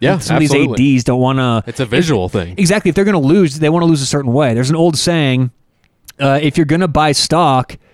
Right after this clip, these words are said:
Speaker 2: you don't get fired for buying I B M." You know, that, that means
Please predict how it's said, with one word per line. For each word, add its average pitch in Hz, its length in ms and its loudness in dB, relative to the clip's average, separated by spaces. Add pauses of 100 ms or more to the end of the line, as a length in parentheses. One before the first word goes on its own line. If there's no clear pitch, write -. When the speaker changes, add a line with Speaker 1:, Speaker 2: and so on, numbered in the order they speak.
(200)
Speaker 2:
you 139 140 0
don't 185 160 2
get 196 140 -2
fired 165 340 0
for 139 100 -4
buying 143 380 0
I 127 160 -2
B 117 220 2
M." 117 280 -6 (200)
You 139 80 2
know, 170 180 2
that, 170 140 2
that 170 160 0
means 190 280 0